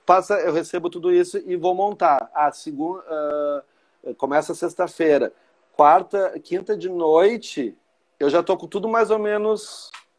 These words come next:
ajeitado em relação ao mobiliário. Mas no dia do show de manhã cedo, chega a, a produtora do artista. A produção do artista chega, aí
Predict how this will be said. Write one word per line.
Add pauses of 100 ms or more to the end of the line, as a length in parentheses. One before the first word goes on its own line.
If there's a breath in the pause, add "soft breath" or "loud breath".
(140)
ajeitado
em
relação
ao
mobiliário. (520 soft breath)
Mas
no
dia
do
show
de
manhã
cedo,
chega
a,
a
produtora
do
artista. (680)
A
produção
do
artista
chega,
aí